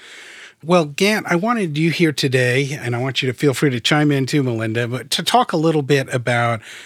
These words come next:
key performance indicators or K P Is. I, I think there is a lot of dialogue, not only within legal departments, but in a lot of business sectors about, you know, what are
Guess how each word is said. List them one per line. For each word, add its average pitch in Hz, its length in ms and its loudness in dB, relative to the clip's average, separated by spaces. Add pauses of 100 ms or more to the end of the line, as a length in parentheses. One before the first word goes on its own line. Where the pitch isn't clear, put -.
(220)
key - 280 0
performance 147 720 0
indicators 117 800 -2 (260)
or 127 100 0
K 139 240 2
P 123 200 -2
Is. 107 580 -2 (260)
I, 131 200 -4
I 143 40 2
think 175 280 2
there 139 180 0
is 180 220 4
a 175 40 2
lot 143 320 2
of 117 220 -4
dialogue, 139 720 2 (260)
not 202 160 2
only 190 220 4
within 127 300 0
legal 160 180 2
departments, 113 640 -6
but 123 300 -6
in 127 320 -2 (280)
a 123 60 -4
lot 127 220 2
of 123 80 -2
business 139 360 0
sectors 117 520 -4
about, 113 520 -4 (340)
you 135 100 -2
know, 117 100 -2
what 120 380 0
are 135 480 0